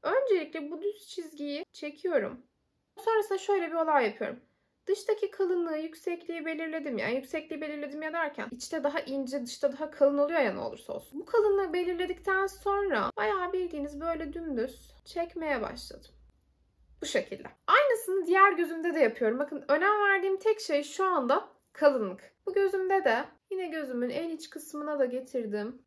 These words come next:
Gözümün orta kısmından dışa doğru eyeliner'ımı kalınlaştırdım ve bakın yine öylesine gelişi güzel bir şekilde iyice dışarıya doğru onu uzattım.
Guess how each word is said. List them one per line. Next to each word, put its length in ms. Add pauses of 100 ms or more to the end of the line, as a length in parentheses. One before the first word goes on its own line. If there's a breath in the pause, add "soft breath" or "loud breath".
Gözümün 380
orta 380
kısmından 800 (280)
dışa 340
doğru 440 (140)
eyeliner'ımı 640
kalınlaştırdım 1080
ve 240 (160)
bakın 240
yine 500 (500)
öylesine 540
gelişi 480
güzel 520
bir 120
şekilde 520
iyice 600
dışarıya 600
doğru 560
onu 260
uzattım. 640